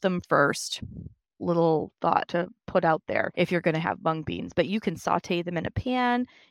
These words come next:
You can eat them raw. They're pretty delicate on your digestion, so they're okay to eat raw. Just make sure they're sprouted. Pumpkin seeds are really great. You do want animal proteins. I know this is not super popular topic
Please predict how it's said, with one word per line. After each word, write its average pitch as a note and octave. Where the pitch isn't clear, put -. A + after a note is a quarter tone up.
You F3+
can A3+
eat -
them G#3
raw. G3
They're F#3+
pretty A#3
delicate F3
on F3
your E3
digestion, -
so F#3+
they're E3+
okay F3
to E3
eat F3+
raw. G3
Just F#3+
make F3+
sure F3
they're E3
sprouted. -
Pumpkin A3+
seeds A#3+
are A3+
really A3+
great. A3+
You F#3+
do F3
want G#3+
animal G#3
proteins. G3
I F#3
know F3
this F3+
is F3+
not F3+
super F#3+
popular F3+
topic F3+